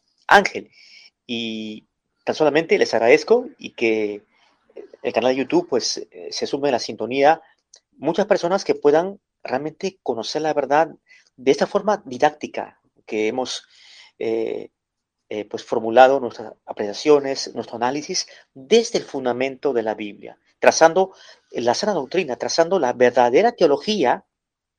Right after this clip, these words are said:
bíblica cristiana, que, que no lo hacen así nomás, eh, no lo hacen realmente otras denominaciones.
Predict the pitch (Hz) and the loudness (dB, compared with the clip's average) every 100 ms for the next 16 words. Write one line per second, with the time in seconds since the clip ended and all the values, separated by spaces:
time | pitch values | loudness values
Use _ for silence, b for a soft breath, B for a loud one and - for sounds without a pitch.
0 | _ 117 196 208 170 143 139 143 - - | _ -12 -10 -8 -10 -2 0 0 -2 -12
1 | - 123 110 - _ _ _ _ - 123 | -10 -6 -8 -10 _ _ _ _ -6 -4
2 | 113 - - 120 123 127 131 - 123 113 | -4 -8 -10 -8 -4 -2 -4 -6 -10 -10
3 | 131 120 117 127 - B B B B B | -10 -8 -6 -6 -8 B B B B B
4 | B - - 131 135 170 196 214 185 156 | B -10 -10 -4 0 6 6 6 2 2
5 | 170 165 147 147 127 117 110 110 135 110 | 2 0 0 0 -2 -4 -6 -4 -2 -2
6 | - - | -6 -16